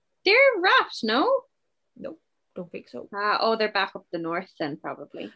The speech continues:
Speaker 2: They must be, but I don't know. Um, friend of the pod, Jess Lawrence, has done work on it, so I'll investigate that. Um,
Speaker 1: Hmm.
Speaker 2: and then, I don't know, maybe they had, like, time off, maybe he's not needed,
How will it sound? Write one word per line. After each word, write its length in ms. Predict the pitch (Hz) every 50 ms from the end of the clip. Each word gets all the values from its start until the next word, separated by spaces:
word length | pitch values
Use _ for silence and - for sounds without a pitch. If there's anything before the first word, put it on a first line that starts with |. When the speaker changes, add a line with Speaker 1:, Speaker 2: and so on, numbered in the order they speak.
| _ -
Speaker 2:
They 120 | 226 233
must 260 | 247 320 359 349 -
be, 220 | - 240 262 285 269
but 100 | 240 226
I 80 | 226
don't 180 | 226 240 269 269
know. 420 | 262 214 214 240 226 196 190 190 190
Um, 460 | - 208 214 208 208 202 196 190 190
friend 280 | - - 285 302 349 381
of 40 |
the 60 | 403 -
pod, 300 | 320 320 269 254 240 -
Jess 260 | 254 214 233 226 -
Lawrence, 340 | 185 185 196 208 208 208 -
has 100 | 226 -
done 160 | 240 220 214
work 200 | 214 208 202 208
on 100 | 220 202
it, 180 | 175 165 170 -
so 220 | 208 185 175 170 -
I'll 120 | 381 480 403
investigate 560 | 233 180 180 190 - - - 175 175 - -
that. 340 | 254 285 294 254 - _ - - _ _ -
Um, 440 | 233 233 233 226 226 226 330 339 370
Speaker 1:
Hmm. 240 | 392 370 311 226 175 175 214 _ _ _ _ _ _ -
Speaker 2:
and 160 | 226 220 202
then, 800 | 226 220 214 214 214 214 208 208 208 202 202 196 190 196 190 _ _ _ _ _ _ _ _ _ _ _ _ -
I 140 | - 247 254
don't 100 | 254 254
know, 140 | 285 294 285
maybe 280 | 277 269 240 254 247
they 180 | 196 240 226 226
had, 200 | 233 240 220 202
like, 160 | 220 214 208
time 320 | - - 214 196 202 196 185
off, 280 | 185 202 214 214 -
maybe 440 | 233 214 196 208 196 196 190 190 185 165 -
he's 320 | 196 214 202 196 190 196
not 180 | 190 180 - 185
needed, 580 | 180 175 175 185 196 196 196 196 196 190 190